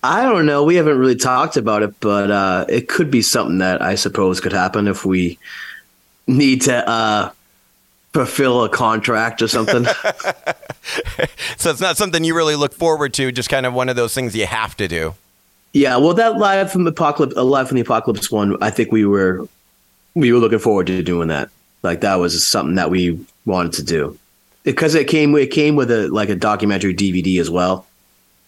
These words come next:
Speaker 2: But now you get another two or three albums that you don't have any live documentation of, too.
Speaker 1: True.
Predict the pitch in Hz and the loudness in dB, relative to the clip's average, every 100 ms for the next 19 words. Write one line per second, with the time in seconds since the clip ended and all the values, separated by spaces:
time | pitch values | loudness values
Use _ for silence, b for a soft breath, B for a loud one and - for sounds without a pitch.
0 | _ _ _ _ _ 156 175 175 165 160 | _ _ _ _ _ -2 0 2 2 0
1 | 156 131 185 165 143 151 135 123 180 165 | -2 -2 0 0 -2 -2 -2 0 0 0
2 | 135 117 123 127 117 120 113 110 107 104 | -2 -4 -4 -4 -2 -2 -4 -4 -4 -4
3 | 110 - 139 127 101 120 110 117 98 113 | -6 -6 -2 -2 -2 -4 -4 -8 -6 -4
4 | 104 101 104 90 160 143 101 _ _ _ | -4 -6 -8 -4 -2 -2 -4 _ _ _
5 | _ _ _ - 117 107 98 | _ _ _ -4 0 2 0